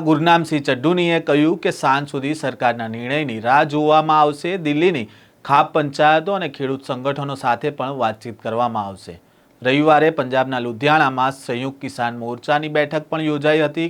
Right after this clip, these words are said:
ખેડૂત નેતા બલબીરસિંહ રાજેવાલે જણાવ્યું હતું કે બેઠકમાં નિર્ણય લેવામાં આવ્યો છે કે બાવીસ ફેબ્રુઆરી સુધી પંજાબના તમામ ટોલ ફ્રી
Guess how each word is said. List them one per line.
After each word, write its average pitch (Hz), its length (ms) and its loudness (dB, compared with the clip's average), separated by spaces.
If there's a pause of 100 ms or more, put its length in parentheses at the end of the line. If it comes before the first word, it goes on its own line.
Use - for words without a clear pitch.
ખેડૂત 131 360 -6
નેતા 127 260 0 (480)
બલબીરસિંહ 196 920 2 (140)
રાજેવાલે 165 560 6
જણાવ્યું 139 580 0
હતું 175 240 -6
કે 190 220 -2
બેઠકમાં 139 600 0 (300)
નિર્ણય 160 460 2
લેવામાં 170 500 4
આવ્યો 160 320 4
છે 196 160 0
કે 180 120 -2
બાવીસ 139 300 2
ફેબ્રુઆરી 135 560 -2
સુધી 143 240 -4
પંજાબના 127 640 -2
તમામ 131 340 0
ટોલ 143 360 0
ફ્રી 139 180 -2